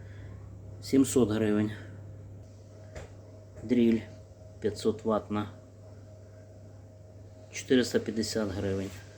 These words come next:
Також п'ятсот ватна, чотириста гривень. Так, ця дріль потребує ремонту. Заміни, не знаю, щиток, напевно, що скорше всього,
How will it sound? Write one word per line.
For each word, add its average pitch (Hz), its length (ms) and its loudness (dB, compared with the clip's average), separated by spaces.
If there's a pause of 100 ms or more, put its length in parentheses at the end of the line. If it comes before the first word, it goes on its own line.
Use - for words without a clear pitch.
(1700)
Також 113 500 0
п'ятсот - 480 -4
ватна, 101 500 0 (460)
чотириста 113 640 2
гривень. 98 420 0 (1900)
Так, 131 240 6 (540)
ця 139 260 2
дріль 127 220 4
потребує 123 520 4
ремонту. 151 540 6 (920)
Заміни, 120 440 6
не 110 160 2
знаю, 104 320 0
щиток, 147 420 0
напевно, 107 380 -2
що 101 160 -8
скорше - 360 -2
всього, 104 340 -2